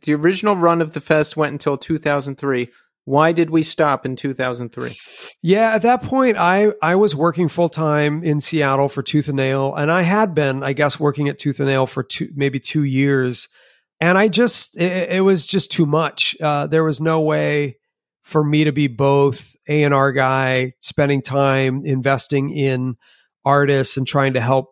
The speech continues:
Speaker 2: grow their careers while also trying to keep a festival going that was on the other side of the country.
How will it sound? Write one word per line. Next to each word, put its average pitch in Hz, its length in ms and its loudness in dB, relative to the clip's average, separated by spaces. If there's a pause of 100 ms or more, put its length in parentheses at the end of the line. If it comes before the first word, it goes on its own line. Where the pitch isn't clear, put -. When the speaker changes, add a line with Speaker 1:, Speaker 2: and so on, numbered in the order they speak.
(140)
Speaker 2:
grow 139 260 2
their 131 140 0
careers 160 580 2
while 135 340 0
also 147 500 0
trying 131 340 0
to 123 80 -4
keep 135 300 -4
a 120 60 -6
festival 131 460 -2
going 123 320 0
that 131 120 -4
was 127 200 -2
on 123 160 -2
the 127 120 2
other 127 160 0
side 117 260 -2
of 113 160 -2
the - 80 -10
country. 127 540 0